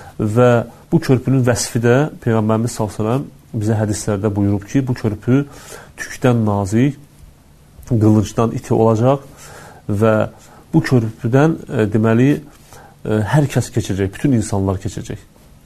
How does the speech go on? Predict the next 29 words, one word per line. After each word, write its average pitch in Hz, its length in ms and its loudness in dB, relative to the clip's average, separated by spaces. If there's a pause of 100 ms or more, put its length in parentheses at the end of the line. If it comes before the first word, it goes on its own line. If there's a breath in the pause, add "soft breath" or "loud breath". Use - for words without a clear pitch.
(280 loud breath)
Və 120 140 4
həmçində 131 420 4
cənnət 127 480 4
əhli 110 320 2
də 123 160 6 (540 loud breath)
məhz 127 380 2
bu 147 120 2
körpüdən 113 560 0
keçib, 123 420 -2 (540 soft breath)
e, 98 100 -4
cənnətə 101 440 0
daxil 101 340 -2
ol-, - 140 -16
olacaqlar. 98 560 -4 (520)
Quran-ı 185 300 4
Kərimdə, 139 460 4
e, - 880 -8
bu, 117 300 2 (440)
buna 123 320 2
dəlil 117 400 4 (380)
Məryəm 120 400 4
surəsinin 117 600 0 (360)
yetmiş 113 400 -4
bir, 127 80 4
yetmiş 107 320 -2
ikinci 104 240 -2
ayələridir. 104 680 0 (400 loud breath)
Allah 110 180 0
Taala 117 220 0